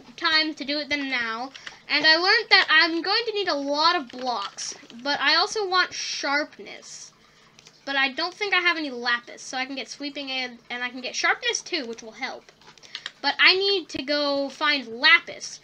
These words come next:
And if you'd listen again, I have,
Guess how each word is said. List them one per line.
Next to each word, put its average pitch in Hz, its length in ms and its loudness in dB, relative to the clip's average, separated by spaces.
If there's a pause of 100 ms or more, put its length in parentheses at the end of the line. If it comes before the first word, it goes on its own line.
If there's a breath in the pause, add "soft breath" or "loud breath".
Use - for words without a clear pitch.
(280 loud breath)
And 302 160 0
if 294 120 -2
you'd 285 280 0
listen 359 580 0
again, 294 640 2 (380 loud breath)
I 302 120 8
have, 330 520 6